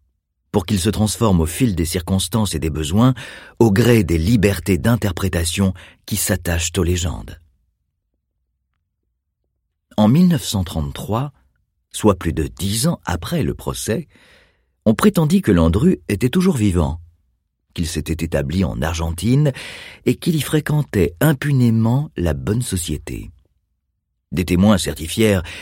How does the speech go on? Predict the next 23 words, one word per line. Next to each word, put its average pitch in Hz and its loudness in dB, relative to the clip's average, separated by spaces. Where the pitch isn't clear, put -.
qu'il 95 0
s'agissait 101 0
de 87 4
l'homme 107 4
qu'on 85 0
aurait 85 2
dû 82 -2
guillotiner 101 4
le 92 4
vingt-cinq 110 0
février 85 2
mille 113 4
neuf 104 2
cent 90 -2
vingt-deux 87 2
sur - -2
le 82 0
parvis 98 -2
de 90 -2
la 71 0
prison 95 -2
de 90 0
Versailles, 62 -8